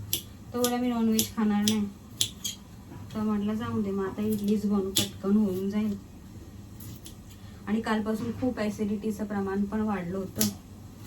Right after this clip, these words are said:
घरातलं जेवतोय तरी सुद्धा ॲसिडिटी होते आणि बाहेरचं खाल्लं तरी सुद्धा सेम इश्यू. माणसाने करायचं काय? अवनी गेली अंघोळीला,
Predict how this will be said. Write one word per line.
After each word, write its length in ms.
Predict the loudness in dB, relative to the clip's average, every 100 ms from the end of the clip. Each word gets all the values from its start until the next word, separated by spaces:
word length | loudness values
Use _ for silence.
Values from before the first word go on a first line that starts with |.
| -10 -10 -16 -14 -14 -2 0 0 -2
घरातलं 520 | 2 4 4 2 2
जेवतोय 520 | 2 2 2 0 0 2
तरी 220 | 2 2
सुद्धा 340 | 2 2 4 4
ॲसिडिटी 560 | 4 2 0 0 2
होते 460 | 2 2 -2 -6 -8 -4 0 0 0 -12 -14 -14 -16 -8 -2
आणि 140 | 2
बाहेरचं 480 | 4 6 6 4 2
खाल्लं 460 | 2 4 6 6 4 0 -8 -8 -8 -8 -16 -14 -14 -10 -6 -6 -8 -16 -16 -14 -14 -14 -16 -4 4
तरी 140 | 6
सुद्धा 240 | 8 8
सेम 400 | 8 6 10 12 12 10
इश्यू. 300 | 4 4 0 -2 -4 -12 -16 -14 -14 -14 -6
माणसाने 440 | -2 -2 -2 -2 -2
करायचं 500 | -2 -2 -2 -2 -2
काय? 200 | -2 -4 -6 -10 -14 -14 -14 -14 -14 -14 -12 -12 -10 -12 -12 -12 -2
अवनी 280 | 0 2 2
गेली 260 | 4 4
अंघोळीला, 640 | 4 4 4 4 4 2